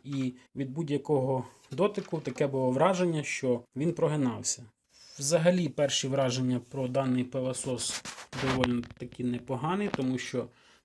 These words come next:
навіть по якості матеріалів я бачу, що виробник не зекономив, виглядає доволі надійно.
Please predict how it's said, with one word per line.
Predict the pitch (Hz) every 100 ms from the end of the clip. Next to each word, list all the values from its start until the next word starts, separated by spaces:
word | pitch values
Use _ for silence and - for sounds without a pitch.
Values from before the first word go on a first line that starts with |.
| -
навіть | 147 135 131
по | 139
якості | 139 131 - -
матеріалів | 127 127 131 143 180 196 196 180
я | 151
бачу, | 131 143 147 - 135
що | - - 113 110 - -
виробник | 131 135 127 143 180 185 - _ _ _
не | 147 135
зекономив, | 127 - 131 190 202 190 - -
виглядає | 135 120 127 147 165 160 - _ _ _
доволі | - 135 123 139 143 135 _ _ _ _
надійно. | 147 151 151 139 113